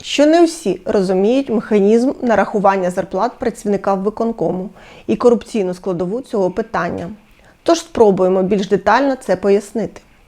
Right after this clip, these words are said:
Питання штатного розпису працівників виконкому і їх зарплат було розглянуто на розширеному засіданні бюджетної комісії напередодні бюджетної сесії.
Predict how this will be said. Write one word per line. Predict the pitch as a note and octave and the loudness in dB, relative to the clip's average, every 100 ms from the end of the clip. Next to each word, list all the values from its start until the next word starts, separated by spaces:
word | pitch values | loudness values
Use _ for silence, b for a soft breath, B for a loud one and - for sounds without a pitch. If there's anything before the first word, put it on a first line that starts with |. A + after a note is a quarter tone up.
| B B B B - | B B B B 0
Питання | G#3+ G#3 A3 A3 | 2 2 0 0
штатного | G#3+ G#3+ G3 G3+ G3 G#3+ | -4 -4 -2 -4 0 4
розпису | A#3 D#4+ - - F3 | 4 2 -4 -10 -8
працівників | F#3+ F#3 G3 F#3 F#3+ | -8 -4 -2 -2 -2
виконкому | E3+ F3+ F3+ F3+ F3+ - - | -4 -2 -4 -4 -6 -6 -4
і | A3+ | 0
їх | A3 F#3 | 2 2
зарплат | F#3+ F#3 E3+ - - | 0 0 -2 -2 -2
було | G#3 G#3+ | 2 4
розглянуто | G3+ A3+ G3 A3+ B3+ - | 4 4 4 2 0 -6
на | - A3+ | 0 0
розширеному | A3+ - G#3+ F#3 F3+ F3+ | 2 2 4 4 2 0
засіданні | G3 - G#3+ G3 - - B3 C#4+ C#4+ C#4 B B - | -2 -2 -4 -4 -4 0 2 2 0 -2 B B 0
бюджетної | G#3 G#3 A3+ F#3+ F#3 | 2 4 2 0 -6
комісії | F#3+ F#3+ A3+ - D4+ D#4+ - | -4 -4 -4 -4 -6 -8 -8
напередодні | G3+ G3+ F#3+ E3+ F#3+ A#3+ B3 | -4 0 0 2 0 0 -4
бюджетної | G#3 G#3 F#3+ F3+ D#3+ F#3 F#3 | -4 -4 -2 -2 -2 -4 -6
сесії. | F#3+ - - - - | -4 -4 -6 -8 -16